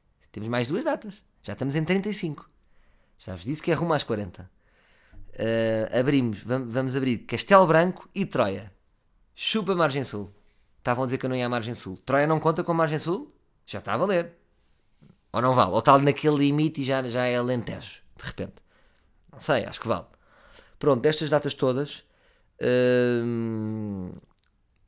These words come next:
relembro que na, na, na Casa do Livro já, já estão sessões a esgotar, já esgotou uma sessão. Vão ser aquelas sessões mais intimistas, cada sessão só vinte e cinco e não vou abrir mesmo mais lugares. Portanto, é fixe vocês virem. Obrigado por estarem a reagir, obrigado pelo react.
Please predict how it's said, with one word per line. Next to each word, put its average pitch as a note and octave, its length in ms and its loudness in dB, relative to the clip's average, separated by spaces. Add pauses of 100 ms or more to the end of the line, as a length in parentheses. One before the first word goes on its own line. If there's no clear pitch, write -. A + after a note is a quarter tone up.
(300)
relembro B2+ 400 -2
que - 120 -10
na, A2+ 200 -2
na, G#2+ 240 -2
na A2 100 -6
Casa B2 240 0
do A#2+ 80 -2
Livro G#2+ 380 -2
já, B2 220 0
já A2 400 -6
estão A2+ 300 -4
sessões A2 360 -2
a - 20 -4
esgotar, G#2+ 300 -4
já G#2+ 120 -2
esgotou - 240 -6
uma G#2+ 140 -2
sessão. G#2 380 -6 (280)
Vão G2+ 100 -8
ser A2 160 -4
aquelas A2 280 0
sessões A2 260 -6
mais G#2+ 220 -4
intimistas, G#2+ 560 -6 (220)
cada B2 240 -2
sessão A#2+ 280 -2
só G#2+ 160 -4
vinte B2 260 -4
e - 20 -10
cinco A2+ 240 -6
e A2+ 40 -4
não A2+ 160 -2
vou A2 200 -4
abrir G#2+ 180 -2
mesmo G#2+ 300 -6
mais G#2+ 180 -6
lugares. G2 460 -8 (440)
Portanto, - 280 -10
é - 20 -8
fixe B2 260 -6
vocês G#2+ 320 -6
virem. G#2 460 -4 (380)
Obrigado G#2 300 -2
por - 20 -18
estarem G#2+ 260 -2
a G2+ 40 -4
reagir, G#2 600 -2
obrigado G#2 320 -2
pelo A2 220 -2
react. G#2+ 560 -2